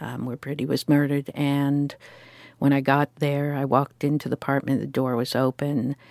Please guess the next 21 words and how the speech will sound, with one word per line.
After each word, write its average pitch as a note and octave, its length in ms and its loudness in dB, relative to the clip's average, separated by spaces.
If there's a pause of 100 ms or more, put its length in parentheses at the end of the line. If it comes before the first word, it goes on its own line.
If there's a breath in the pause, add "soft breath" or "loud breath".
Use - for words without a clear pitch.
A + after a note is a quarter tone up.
(460 loud breath)
I C#3 140 2
walked C3 360 0
in, C#3+ 440 4 (240)
and C3+ 560 2
nobody C3+ 260 0
was C#3 220 -2
around. C#3 340 4
And C#3+ 100 -4
then C3+ 140 -2
a B2+ 80 -4
police - 420 -4
officer C3+ 360 -4
came C#3 280 -4
out A#2 140 0
of C#3+ 80 -6
the C#3+ 80 -12
back C#3 320 -6
bedroom. C#3+ 640 -2 (720 loud breath)
And, C3 680 -2 (1080)
yeah, A#2 140 -10
I, B2+ 220 -2